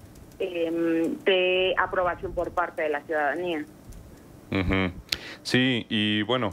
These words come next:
Speaker 2: eso, eh, de pretender, eh, justamente incorporarla para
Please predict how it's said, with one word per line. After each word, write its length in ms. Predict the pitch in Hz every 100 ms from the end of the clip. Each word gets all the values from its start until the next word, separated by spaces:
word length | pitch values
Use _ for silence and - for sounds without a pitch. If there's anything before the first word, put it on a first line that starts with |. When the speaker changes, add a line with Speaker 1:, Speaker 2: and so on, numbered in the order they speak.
| -
Speaker 2:
eso, 840 | 110 - 143 131 113 95 82 76 -
eh, 360 | 82 82 80 76
de 120 | 85
pretender, 1000 | - 85 - 87 92 98 104 - 98 85
eh, 160 | 76 71
justamente 600 | - 90 104 98 95 98
incorporarla 1000 | 95 85 - 73 78 85 92 90 85 -
para 480 | 69 67 65 -